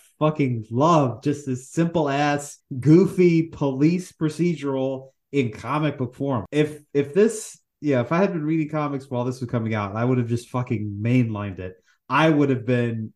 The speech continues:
right there with everybody else, handing over every single fucking Eisner I could. Like, please, like, give me more. This is my shit.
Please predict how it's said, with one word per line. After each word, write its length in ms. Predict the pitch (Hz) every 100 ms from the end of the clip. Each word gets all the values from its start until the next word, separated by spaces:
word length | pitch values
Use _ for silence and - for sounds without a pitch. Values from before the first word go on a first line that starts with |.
| -
right 280 | 123 139 139
there 180 | 135
with 120 | 120 123
everybody 380 | 123 117 110
else, 260 | 113 110 - - _
handing 420 | 151 156 127 120
over 320 | 117 120 107 110
every 360 | 120 117 113
single 520 | 107 - 143 127 113
fucking 380 | - 127 117 107
Eisner 560 | 104 120 117 113 110 98
I 80 | 101
could. 360 | - 117 104
Like, 260 | 107 98 - _ _ _ _ _
please, 680 | 143 156 165 147 104 87 - -
like, 240 | 113 104 - _ _ -
give 240 | 156 170 143
me 120 | 131
more. 500 | 123 123 117 107 -
This 220 | 156 156
is 160 | 139 127
my 140 | 120
shit. 420 | 113 131 117 -